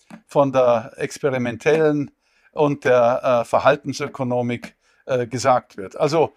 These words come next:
äh, er hat vieles gesehen, ahnend ausgesprochen, vermutet, was heute uns noch beschäftigt. Aber eben, wie gesagt,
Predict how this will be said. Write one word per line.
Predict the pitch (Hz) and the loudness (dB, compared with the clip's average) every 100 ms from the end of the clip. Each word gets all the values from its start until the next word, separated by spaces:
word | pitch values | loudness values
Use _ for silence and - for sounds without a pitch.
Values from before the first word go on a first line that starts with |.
| _ _ | _ _
äh, | - - 180 82 - - | -14 -12 -12 -12 -14 -6
er | 160 135 | 0 4
hat | 196 | 4
vieles | - - 220 247 226 - | 0 -8 -2 -2 -2 -6
gesehen, | - 147 147 160 185 196 - _ | -6 -4 -4 -4 -6 -10 -12 _
ahnend | - 156 180 180 156 - | 4 6 6 4 -4 2
ausgesprochen, | 151 180 - 175 - - 175 - 196 196 _ _ _ _ _ _ | 2 2 -4 -12 -10 -2 -2 -2 -10 -12 _ _ _ _ _ _
vermutet, | - 160 143 202 214 233 - - - _ _ _ - | 0 2 4 2 0 -4 -10 -12 -20 _ _ _ -2
was | 143 151 | -2 2
heute | 151 165 160 | 2 2 -2
uns | 147 131 | -2 0
noch | 135 - | -2 -2
beschäftigt. | 147 147 123 - 95 - _ _ | -4 -2 -2 -6 -20 -20 _ _
Aber | - 143 135 | 0 2 2
eben, | 151 143 135 110 | 0 -6 -6 -6
wie | 127 143 | -6 -4
gesagt, | 147 139 120 131 - | -2 0 0 0 -6